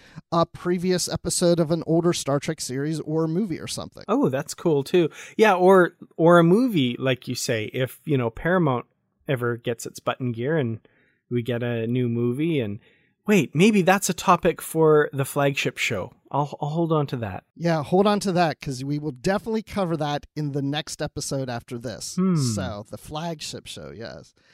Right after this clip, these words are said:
Speaker 1: But we do wanna talk about Second Contact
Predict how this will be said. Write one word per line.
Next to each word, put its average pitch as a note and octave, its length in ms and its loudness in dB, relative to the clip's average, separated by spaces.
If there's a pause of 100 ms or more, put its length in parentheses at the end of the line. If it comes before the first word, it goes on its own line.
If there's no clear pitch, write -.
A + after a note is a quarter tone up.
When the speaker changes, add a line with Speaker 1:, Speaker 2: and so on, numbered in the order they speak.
(220)
Speaker 1:
But E3+ 140 -4
we G3 80 -2
do G3+ 160 -4
wanna B3 180 0
talk F#3+ 220 -4
about D3+ 460 -2 (160)
Second G3 420 -4
Contact D3 680 -6